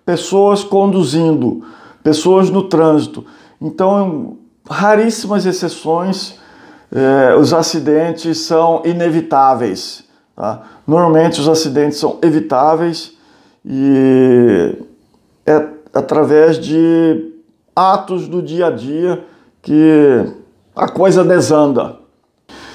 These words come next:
E um negócio interessante que aqui é o canal de moto, os motociclistas são os mais atingidos, tá? Nós motociclistas somos os que mais temos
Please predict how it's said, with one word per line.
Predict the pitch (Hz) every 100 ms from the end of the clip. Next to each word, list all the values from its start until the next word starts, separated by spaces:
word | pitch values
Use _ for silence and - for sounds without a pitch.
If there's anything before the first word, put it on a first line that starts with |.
| - - -
E | 180
um | 214
negócio | 220 208 208 214
interessante | 208 220 202 - 208 214 214 208
que | 202 196
aqui | 190 185 196
é | 214
o | 208
canal | 208 185 180
de | 180
moto, | 175 165 190 208 208 - _ _ - - _
os | 196
motociclistas | 185 202 208 208 208 208 190 208 208 196
são | - 202 196
os | 156
mais | 165 185 196
atingidos, | 202 196 190 175 131 160 143 123 - - - _ - _
tá? | - 143 143 - - -
Nós | 131 165 190 185
motociclistas | 156 165 170 160 - 175 175 185 156
somos | - 170 175
os |
que | 175
mais | 160 165 180 196
temos | - 185 180 180 165 151 - - - -